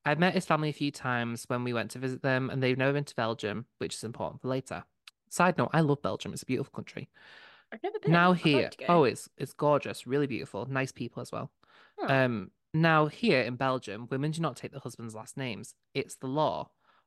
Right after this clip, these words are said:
Speaker 1: All documents will be in my maiden name after our wedding.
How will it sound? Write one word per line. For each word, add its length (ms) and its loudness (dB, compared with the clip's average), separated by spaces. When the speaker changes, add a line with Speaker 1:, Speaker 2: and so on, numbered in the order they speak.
Speaker 1:
All 160 6
documents 480 -2
will 80 -2
be 200 0
in 80 0
my 100 0
maiden 420 -2
name 200 -4
after 240 -6
our 80 -2
wedding. 420 -4